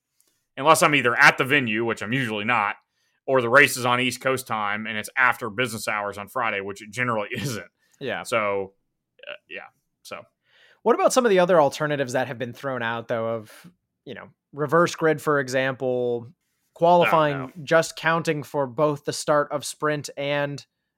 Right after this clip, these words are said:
Speaker 2: and the race, but not having the sprint determine the order for the race? Any thoughts on those?
Speaker 1: Uh, the second one to me has a lot more potential. I think reverse grids are just manufactured excitement, and that would just be like,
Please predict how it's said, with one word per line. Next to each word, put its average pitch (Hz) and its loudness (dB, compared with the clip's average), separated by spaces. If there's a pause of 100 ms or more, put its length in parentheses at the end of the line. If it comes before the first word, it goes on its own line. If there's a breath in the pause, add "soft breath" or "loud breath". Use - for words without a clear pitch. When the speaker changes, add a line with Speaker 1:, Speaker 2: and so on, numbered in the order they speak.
(120)
Speaker 2:
and 165 0
the 156 2
race, 151 2
but 131 -2 (140)
not 143 -2
having 147 -2
the 139 -6
sprint 147 -2
determine 143 -2
the 139 -6
order 143 0
for 151 -6
the 143 -4
race? 143 0 (320 soft breath)
Any 170 -4
thoughts 160 2
on 147 -2
those? 139 -6 (1040 loud breath)
Speaker 1:
Uh, 151 12
the 147 0
second 226 2
one 175 2
to 139 -8
me 151 0
has 135 4
a 123 -4
lot 123 2
more 120 -2
potential. 117 -6
I 139 2
think 156 0
reverse 120 0
grids 110 -4
are 101 -8 (200)
just - -12 (180)
manufactured 120 -4
excitement, 101 -10
and 92 -16 (920)
that 123 6
would 113 0
just 98 -12
be 123 0
like, 104 -2